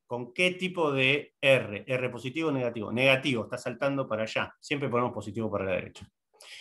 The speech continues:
Entonces, el término de fase es E a la menos I K A. Y terminó en un B, por eso el B, el B sub B. Y lo mismo puedo hacer con el átomo B.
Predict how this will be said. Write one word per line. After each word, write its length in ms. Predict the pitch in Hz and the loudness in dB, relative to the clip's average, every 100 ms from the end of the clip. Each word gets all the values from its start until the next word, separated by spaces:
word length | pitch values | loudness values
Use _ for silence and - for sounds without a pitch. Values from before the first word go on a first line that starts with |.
| - - | -6 2
Entonces, 600 | 135 131 156 147 151 147 | 4 8 6 6 4 4
el 240 | 131 131 | 4 4
término 420 | 156 170 165 165 165 | 6 6 6 4 4
de 140 | 175 | 4
fase 480 | 180 160 - 165 180 | 4 2 0 -8 -4
es 320 | 143 147 - _ - | -4 -4 -8 _ 2
E 340 | 180 180 202 | 6 6 4
a 100 | 127 | 0
la 160 | 123 123 | 2 2
menos 580 | 151 165 165 165 - - | 2 2 2 0 -4 -8
I 300 | 180 190 226 - | -6 -6 -10 0
K 340 | 131 131 - - - | 4 4 2 -8 -4
A. 260 | 98 98 _ _ _ - | -4 -4 _ _ _ -2
Y 160 | 170 | 2
terminó 340 | 175 147 139 131 | 4 6 6 6
en 80 | 170 | 6
un 80 | |
B, 260 | 180 151 - | 6 4 2
por 120 | 113 110 | -2 -4
eso 200 | 110 135 | -2 -4
el 60 | |
B, 140 | 117 110 - _ | -4 -4 -10 _
el 120 | 104 | -6
B 80 | 110 | -6
sub 220 | 104 101 | -8 -10
B. 160 | 101 104 _ _ _ _ _ - - - - - - - | -12 -12 _ _ _ _ _ -20 -20 -20 -20 -20 -14 0
Y 100 | 147 | 6
lo 100 | 170 | 8
mismo 200 | 202 220 | 8 8
puedo 160 | 202 | 6
hacer 160 | 185 196 | 6 4
con 140 | 180 | 4
el 140 | 147 135 | 4 4
átomo 280 | 135 156 | 4 2
B. 240 | 214 135 | 2 2